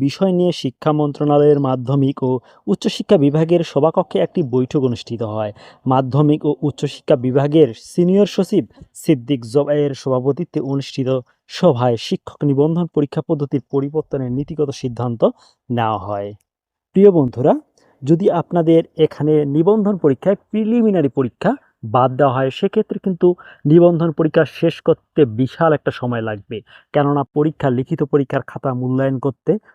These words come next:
অনেক, অনেক সময় লাগবে এবং এই খাতাগুলো সঠিকভাবে মূল্যায়িত হবে না। সেক্ষেত্রে কিন্তু ত্রুটিপূর্ণ রেজাল্ট আবার দেখা দিবে। এদিকে আবার আঠারোতম নিবন্ধন ভাইভা কিন্তু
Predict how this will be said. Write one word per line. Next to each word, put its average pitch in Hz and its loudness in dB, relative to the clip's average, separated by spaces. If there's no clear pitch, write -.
অনেক, 139 -2
অনেক 147 0
সময় 123 -6
লাগবে 127 -4
এবং 135 -4
এই 190 0
খাতাগুলো 170 0
সঠিকভাবে 185 0
মূল্যায়িত 151 2
হবে 117 0
না। 110 -10
সেক্ষেত্রে 156 0
কিন্তু 143 -2
ত্রুটিপূর্ণ 180 -2
রেজাল্ট 131 -2
আবার 120 0
দেখা 113 -10
দিবে। 110 -10
এদিকে 175 2
আবার 135 0
আঠারোতম 180 -2
নিবন্ধন 147 2
ভাইভা 139 2
কিন্তু 139 -2